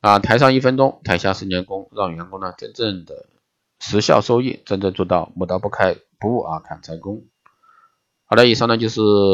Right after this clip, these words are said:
从这个员工培训啊七个方面来给大家来讲的，也就是说一句话，还是要结合你企业自身的一个情况来去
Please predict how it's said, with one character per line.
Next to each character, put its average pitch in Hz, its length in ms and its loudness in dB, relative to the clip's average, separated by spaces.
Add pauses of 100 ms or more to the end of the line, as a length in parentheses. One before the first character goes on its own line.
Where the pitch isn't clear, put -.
(160)
从 92 200 -6
这 92 140 -4
个 85 180 -4
员 90 180 -6
工 131 100 -8
培 98 180 -10
训 127 180 -10
啊 92 100 -2
七 104 200 -14
个 123 120 -6
方 123 180 -2
面 101 240 -8
来 85 300 -14
给 78 100 -12
大 85 140 -12
家 85 200 -6
来 87 260 -12
讲 - 160 -20 (100)
的， 78 100 -20 (320)
也 85 180 -6
就 98 60 -4
是 95 60 -16
说 107 460 0 (1400)
一 104 100 -4
句 120 120 2
话， - 360 2
还 90 220 -2
是 - 120 -2
要 92 60 4
结 92 160 -6
合 92 140 -4
你 85 180 -8
企 - 180 -16
业 85 80 -8
自 90 160 -10
身 117 200 -8
的 113 100 -2
一 82 100 -6
个 80 580 -8
情 80 200 -16
况 95 160 -6
来 78 180 -8
去 - 640 -10